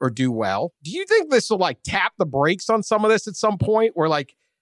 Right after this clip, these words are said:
if you're a business, like, in the N F L, they only, cities and N F L towns only make a deal with somebody if they're, you know, you know, even if he's not gonna be great, like, you know, Ryan Tannehill is gonna be your starting quarterback. You don't,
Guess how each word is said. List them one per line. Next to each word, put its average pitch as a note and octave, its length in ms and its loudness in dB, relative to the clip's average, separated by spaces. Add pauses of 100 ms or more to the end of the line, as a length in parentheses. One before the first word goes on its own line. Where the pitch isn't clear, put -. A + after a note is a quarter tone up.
(260)
if D3 120 -8
you're B3+ 160 4
a F#3+ 60 0
business, F#3 720 -2 (320)
like, F3+ 100 -14
in D#4+ 80 -4
the F4+ 140 2
N E4 140 4
F - 160 0
L, A3+ 200 4
they E3+ 220 -2 (100)
only, A3+ 680 4 (140)
cities D4 460 -2
and A#3+ 160 2
N F#3+ 140 0
F - 160 -6
L F#3 160 2
towns E3 380 -2
only F3+ 380 0
make D#3+ 260 0
a C3+ 40 -2
deal D3 360 -2
with D3 120 -2
somebody B2+ 520 -2
if A#2 120 -8
they're, A#2+ 240 -4 (120)
you F#4 80 -12
know, F3+ 80 2
you G3 180 -2
know, F#3+ 600 2
even A#3 180 -4
if A#3 60 -4
he's G3+ 120 -4
not - 120 -2
gonna F3 60 -2
be D#3 80 -2
great, C3 420 -2
like, B2+ 160 -6
you A#3 140 -6
know, G#3 240 4
Ryan D#3 420 -2
Tannehill C#3+ 540 -2
is G#2+ 100 -14
gonna B2 140 -4
be B2+ 100 -6
your A2+ 120 -8
starting C3 400 -4
quarterback. A2+ 720 -8
You D4 100 -8
don't, D#4+ 240 0